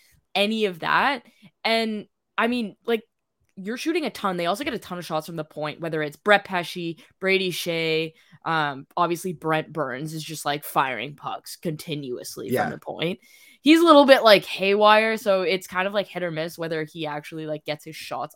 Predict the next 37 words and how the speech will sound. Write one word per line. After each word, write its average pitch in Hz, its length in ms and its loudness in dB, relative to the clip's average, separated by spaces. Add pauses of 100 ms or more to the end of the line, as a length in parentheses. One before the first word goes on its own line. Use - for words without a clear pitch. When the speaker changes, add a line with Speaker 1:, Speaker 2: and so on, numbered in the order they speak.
(120)
Speaker 1:
on 147 320 -12
goal. 196 480 -2 (560)
But 285 340 6
L 330 240 2
A 190 160 4
has 214 120 -4
actually 202 300 0
been 175 140 -8
quite 190 320 -6
good 185 160 -6
defensively. 190 720 -10 (520)
They 262 360 2
are 226 300 0
sixth - 560 -10
best 196 340 -2
in 165 100 -10
shot 180 260 -4
attempts 170 300 -10
per 170 180 -14
game. 165 320 -8
So 175 280 -4
they're 190 120 -2
not, 285 180 -2 (320)
they 240 80 -2
don't 359 140 2
give 247 140 2
up 185 160 6
a 240 40 0
ton, 302 380 -2 (320)
but 170 200 -6
ma-, 165 320 -10
their 185 360 -2
goaltending 175 600 -6
is 170 240 -6 (720)
horrendous. 143 1300 -8 (240)
Like, 165 200 -4
it's 220 300 6